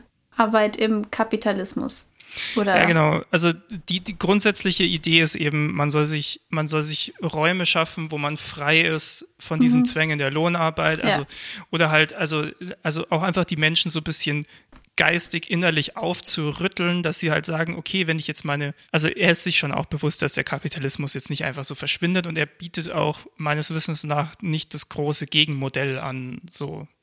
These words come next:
Speaker 1: Mhm, aber
Speaker 2: ähm,
Speaker 1: seine
Speaker 2: wie
Speaker 1: Idee
Speaker 2: jetzt
Speaker 1: ist im
Speaker 2: Marx
Speaker 1: Prinzip,
Speaker 2: tut.
Speaker 1: um überhaupt dahin kommen zu können, müssen Leute erstmal mentale Kapazitäten da, da haben, um sich klar zu werden, was sie eigentlich wollen.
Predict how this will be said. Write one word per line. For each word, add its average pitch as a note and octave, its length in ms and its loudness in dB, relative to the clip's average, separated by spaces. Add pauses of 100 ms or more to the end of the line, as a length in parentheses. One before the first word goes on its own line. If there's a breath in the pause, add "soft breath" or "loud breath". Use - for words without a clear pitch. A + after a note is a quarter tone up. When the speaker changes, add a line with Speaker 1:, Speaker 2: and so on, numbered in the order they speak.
(340 loud breath)
Speaker 1:
Mhm, B3 260 6
aber A#3+ 160 8
Speaker 2:
ähm, A3+ 60 4
Speaker 1:
seine A#3 200 6
Speaker 2:
wie A#3+ 60 4
Speaker 1:
Idee A3+ 220 4
Speaker 2:
jetzt A#3 100 4
Speaker 1:
ist - 60 2
im A#3+ 60 4
Speaker 2:
Marx C4+ 220 4
Speaker 1:
Prinzip, A#3+ 160 4
Speaker 2:
tut. C#3+ 120 -2
Speaker 1:
um A#3+ 120 6
überhaupt A3+ 500 2
dahin A#3 220 6
kommen A3+ 300 2
zu A3+ 120 -2
können, A3 360 2
müssen G#3 200 0
Leute G3 280 2
erstmal G3 320 2
mentale F#3+ 400 0
Kapazitäten G3+ 840 -2
da, G3 340 2 (200)
da F#3+ 180 4
haben, F#3+ 320 4
um G#3 420 -2
sich - 340 -4
klar G3+ 240 4
zu G#3 160 -2
werden, G#3 260 0
was F#3+ 140 0
sie - 120 -4
eigentlich - 380 -6
wollen. G3 320 -4